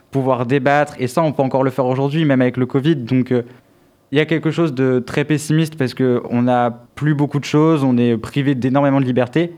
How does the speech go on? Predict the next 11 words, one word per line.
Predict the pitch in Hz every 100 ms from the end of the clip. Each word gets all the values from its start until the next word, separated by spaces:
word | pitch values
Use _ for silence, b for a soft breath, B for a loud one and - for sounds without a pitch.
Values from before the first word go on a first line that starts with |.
| -
et | 135
en | 156
même | 147 131
temps, | 160 160
on | 120
redécouvre | 127 143 147 156 135 131
certaines | 120 131 123
libertés | 117 113 113
qu'on | 127
avait | 117 113
perdues. | - 123 110 131